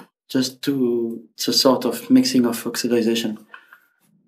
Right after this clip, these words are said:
And after, after winter, the, the wine has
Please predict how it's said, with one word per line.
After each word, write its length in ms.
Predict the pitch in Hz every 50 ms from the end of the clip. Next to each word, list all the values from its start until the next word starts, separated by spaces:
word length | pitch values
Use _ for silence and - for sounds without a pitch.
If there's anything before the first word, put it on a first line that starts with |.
| _ _ _ _ _ _ _ _ _ _ _ _ _ _ _ _ _ -
And 140 | 147 139
after, 680 | 143 139 143 - 151 147 143 143 139 135 131 123 123 -
after 280 | 135 131 - - 147 143
winter, 360 | 139 147 143 131 151 170 190
the, 1200 | 180 147 143 135 131 127 123 120 120 120 117 113 110 110 104 98 - - - - - - - 120 120
the 100 | 120 127
wine 340 | 127 127 135 147 160 156 143
has 340 | 135 127 120 - - - -